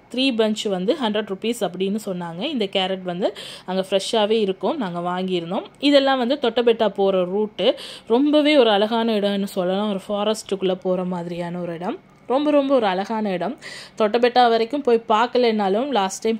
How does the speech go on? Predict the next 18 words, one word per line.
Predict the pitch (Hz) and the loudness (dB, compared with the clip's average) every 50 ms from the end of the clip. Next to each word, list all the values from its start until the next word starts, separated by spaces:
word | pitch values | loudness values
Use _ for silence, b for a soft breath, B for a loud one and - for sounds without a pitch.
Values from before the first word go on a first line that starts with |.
| - 202 | -6 -8
பார்த்துருக்கோம். | 196 196 - 214 190 175 180 180 240 359 - B B B B B B B - | -8 -6 -4 -6 -6 -4 -4 -4 -4 -4 -6 B B B B B B B 0
But | 220 214 - | 0 2 4
அதனால | 208 202 214 254 269 277 262 247 247 269 349 403 359 262 - 214 | 2 4 4 4 4 4 4 4 6 4 4 4 2 0 0 -4
இந்-, | 208 214 202 196 | -4 -4 -4 -2
அதனால | 190 220 262 302 302 311 330 370 | -2 0 0 2 2 2 2 0
இந்த | 311 269 247 240 233 | 2 4 4 6 6
இடத்துல | 277 285 - 349 359 339 | 6 4 4 4 4 4
வந்து | 320 311 320 302 - | 4 4 0 2 4
டிராவல் | 269 254 254 254 262 254 | 4 4 6 4 2 0
பண்ணி | 247 233 226 220 | 0 0 0 0
போனது | 220 220 214 208 208 233 254 | 0 0 0 0 2 0 0
எங்களுக்கு | 240 220 208 196 208 202 208 | 2 0 0 0 0 0 0
பெருசு, | 196 190 202 196 - - 214 202 196 190 190 | 0 0 0 -2 -2 -2 0 2 2 0 0
பெருசா | 214 202 196 - - | 0 0 0 0 0
இருந்துச்சு, | 220 202 190 185 185 180 - 220 214 | 0 0 0 0 -2 -2 0 0 2
ஒரு | 196 185 185 - | 2 0 -2 -4
சந்தோஷமா | 208 185 196 196 - - 202 196 196 190 180 | -4 -2 -2 -2 -4 -4 -2 -2 0 -2 -2
இருந்துச்சு. | 180 180 180 170 - 190 214 294 | -2 -4 -6 -4 0 0 0 0